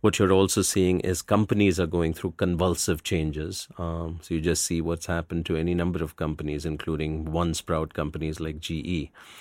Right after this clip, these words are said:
So, um, if you're an employee there, you can end up, uh, you know,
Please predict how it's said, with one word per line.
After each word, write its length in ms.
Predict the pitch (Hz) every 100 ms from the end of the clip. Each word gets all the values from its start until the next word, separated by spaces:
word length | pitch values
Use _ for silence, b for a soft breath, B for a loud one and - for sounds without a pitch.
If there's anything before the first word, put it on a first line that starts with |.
| B B B
So, 520 | - - 92 90 - 101
um, 500 | 92 90 87 87 -
if 160 | 101 -
you're 120 | 92
an 80 | 90
employee 500 | 87 92 90 92 87
there, 440 | 87 80 69 82 _ b b -
you 80 | 92
can 240 | - 85
end 200 | 87 87
up, 260 | 90 87 -
uh, 260 | 92 87 85
you 120 | 104
know, 120 | 73